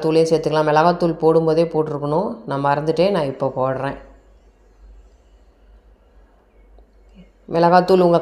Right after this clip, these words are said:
காரத்துக்கு தகுந்தவாறு போடுங்க, ஏன்னா நம்ம மிளகு வேற போட்டிருக்கோம், அதனால காரமா இருக்கும். அரை கிலோ சிக்கன் தானுங்களே, நீங்க வேணும்னா இன்னும் கூட நீங்க மிளகாத்தூள் வேணா சேர்த்து விட்டுக்கோங்க. கொஞ்சமா உப்பு போட்டாச்சு. அரிசி கழுவுன தண்ணி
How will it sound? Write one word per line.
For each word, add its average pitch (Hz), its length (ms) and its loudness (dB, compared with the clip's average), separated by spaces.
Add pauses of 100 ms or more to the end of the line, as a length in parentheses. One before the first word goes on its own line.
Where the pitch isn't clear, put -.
காரத்துக்கு 160 340 2
தகுந்தவாறு 156 440 2
போடுங்க, 151 240 0 (100)
ஏன்னா 165 180 2
நம்ம 156 240 0
மிளகு 165 340 2
வேற 165 120 4 (100)
போட்டிருக்கோம், 147 520 -4 (280)
அதனால 147 240 0 (140)
காரமா 151 420 4
இருக்கும். 139 320 -4
அரை 165 200 4
கிலோ 175 240 4
சிக்கன் 151 300 -4
தானுங்களே, 147 400 0 (420)
நீங்க 180 240 0
வேணும்னா 185 360 2
இன்னும் 196 200 2
கூட 220 180 0
நீங்க 175 200 2
மிளகாத்தூள் 156 500 0
வேணா 151 220 -2
சேர்த்து 139 240 -4
விட்டுக்கோங்க. 127 500 -4 (2250)
கொஞ்சமா 170 440 2
உப்பு 160 140 -2 (100)
போட்டாச்சு. 143 460 0
அரிசி 160 280 -2
கழுவுன 143 380 -2
தண்ணி 139 180 -2